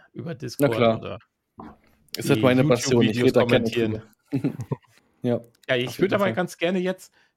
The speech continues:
Speaker 1: äh, sagen, du hast ja eben gesagt, über V R bist du in diese Richtung gekommen. Wenn wir jetzt wieder ein bisschen zu unserem Kernthema V R-Podcast zurückkommen,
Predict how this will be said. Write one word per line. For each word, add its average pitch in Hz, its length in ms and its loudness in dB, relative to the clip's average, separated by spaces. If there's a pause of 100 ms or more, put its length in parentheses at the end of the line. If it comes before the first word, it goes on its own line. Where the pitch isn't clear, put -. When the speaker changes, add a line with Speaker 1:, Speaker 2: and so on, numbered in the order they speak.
(280)
Speaker 1:
äh, - 220 -10
sagen, 151 400 -2
du 147 100 -2
hast 175 160 -4
ja 185 60 -2
eben 208 260 -4
gesagt, 196 320 -4
über 202 300 -4
V 165 260 -2
R 151 220 -2
bist 135 300 -8
du 135 100 -4
in - 160 -8
diese 147 260 -2
Richtung 113 360 -4
gekommen. 98 380 -6
Wenn 123 120 -6
wir 127 60 -6
jetzt 135 180 -10
wieder 151 140 -4
ein 151 80 -6
bisschen 170 500 -4 (400)
zu - 80 -6
unserem 131 260 -6
Kernthema 156 800 -2
V 135 260 -4
R-Podcast 147 720 -4
zurückkommen, 170 680 -4